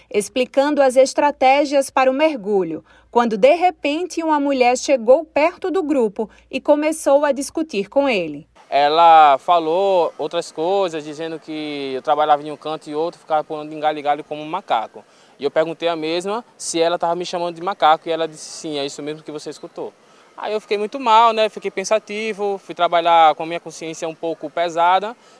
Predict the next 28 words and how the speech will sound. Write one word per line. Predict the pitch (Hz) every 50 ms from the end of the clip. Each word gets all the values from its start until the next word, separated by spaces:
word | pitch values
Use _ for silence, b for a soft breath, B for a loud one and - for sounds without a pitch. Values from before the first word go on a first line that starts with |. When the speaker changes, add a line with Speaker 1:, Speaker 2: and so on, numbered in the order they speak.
| b
Speaker 2:
sobre | - - 165 160 151 151 160 160 156 156
essa | 147 143 - - 156
agressão | 147 156 160 156 - 156 151
verbal | 147 160 156 143 143 143 139
que | - 147
ela | 139 139
tinha | - - 143 143 143 139 135 127 117 b b b b b _
me | - 123 123
fe-, | - - 156 - -
é, | 135 135 123
feito | - - 160 160 - 151
com | - 156
minha, | 151 147 151 151
com | - - -
a | 139
minha | 143 147
pessoa. | - 175 175 - - 185 185 196 214 254 _ b b b b b b b
E | -
eu | 240 240
fiquei, | - 254 - - 254 262 277 277 277 277 254 202 -
né, | 196 226 240
com | - 247 240 -
esse, | 254 240 - -
com | - - 226
esse | 220 226
pensamento, | - 233 226 - 254 254 233 220 208 214 226 247 233 247
achando | 233 220 - - 220 214 226 240 254 262
que | - - 262 254 254 254 247 240 226 202 170 147